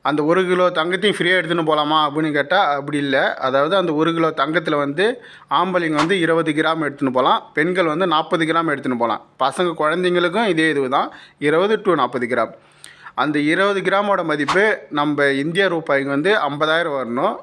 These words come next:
அந்த நாற்பது கிராமோட நம்ம இந்திய மதிப்புக்கு வந்து ஒரு லட்ச ரூபாய் வரணும். இதுக்கு மேல எடுத்துன்னு போனோம்னா, நம்ம வந்து ஃபைன் கட்டி தான் ஆகணும். பல பேர் சொல்லுவாங்க, "நான் அதிகமா கூட எடுத்துன்னு போயிருக்கேன்" அப்படின்ட்டு.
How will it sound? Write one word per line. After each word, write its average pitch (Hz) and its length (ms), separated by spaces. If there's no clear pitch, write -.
அந்த 131 520
நாற்பது 165 500
கிராமோட 160 560
நம்ம 135 220
இந்திய 156 240
மதிப்புக்கு 143 340
வந்து 175 240
ஒரு 160 180
லட்ச 160 160
ரூபாய் 151 220
வரணும். 120 280
இதுக்கு 151 280
மேல 175 240
எடுத்துன்னு - 20
போனோம்னா, 156 720
நம்ம 135 340
வந்து 156 280
ஃபைன் 147 260
கட்டி 131 200
தான் 135 240
ஆகணும். 131 340
பல 156 220
பேர் 196 160
சொல்லுவாங்க, 175 540
"நான் 165 120
அதிகமா 170 300
கூட 175 240
எடுத்துன்னு 180 220
போயிருக்கேன்" 156 580
அப்படின்ட்டு. 143 680